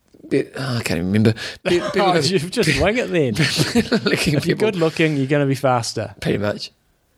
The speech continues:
Speaker 2: I know Bradley Wiggins' big sideburns were that good looking. Watched a documentary on him the other day on the trainer.
Speaker 1: Do you know what, John? I know, uh, I, I'm a pretty boy, okay? And I understand that, that, that, you know, I, I have a certain look that seems to appeal to some people.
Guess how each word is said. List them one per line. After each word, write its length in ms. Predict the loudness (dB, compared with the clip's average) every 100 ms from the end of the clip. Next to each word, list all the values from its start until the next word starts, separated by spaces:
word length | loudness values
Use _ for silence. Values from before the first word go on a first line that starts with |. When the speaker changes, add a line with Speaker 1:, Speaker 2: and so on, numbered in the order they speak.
| _
Speaker 2:
I 80 | -2
know 140 | 0
Bradley 340 | 0 2 2 4
Wiggins' 300 | 2 2 0
big 180 | -2
sideburns 580 | -2 0 4 4 4 2
were 80 | 2
that 140 | 0 0
good 140 | 0
looking. 380 | 0 -2 -4 -6 _ _ _ _ -10
Watched 160 | -6
a 40 | 0
documentary 560 | 0 2 0 0 0
on 120 | 0 0
him 140 | 0
the 100 | 0
other 120 | 0
day 120 | 0
on 140 | 0 0
the 60 |
trainer. 440 | -2 -2 0 0 -4 _ _ _ _ -4
Speaker 1:
Do 80 |
you 80 | 0
know 60 | 2
what, 100 | 4
John? 320 | 2 2 -2 -10 -6
I 100 | 0
know, 260 | 2 2
uh, 400 | 2 2 0 -2 -6 -12 -20 -20 _ -2
I, 400 | -2 -2 -4 -4 -8 _ _ -2
I'm 140 | 0
a 40 |
pretty 200 | 2 0
boy, 260 | 0 -2 -4 -6
okay? 360 | 0 0 0 -4
And 260 | 0 2 4
I 120 | 4
understand 400 | 2 2 0 2
that, 60 | 0 -4
that, 260 | -6 -4 -2
that, 480 | -2 -4 -14 -12
you 100 | -8
know, 120 | -6 -2
I, 180 | -2 -2 -2
I 60 | 0
have 140 | 0
a 20 |
certain 280 | 2 0 0
look 100 | -2
that 240 | -2 -6 -4
seems 240 | -4 0
to 80 | -2
appeal 220 | 0 0
to 40 |
some 120 | 0 -4
people. 280 | -2 -2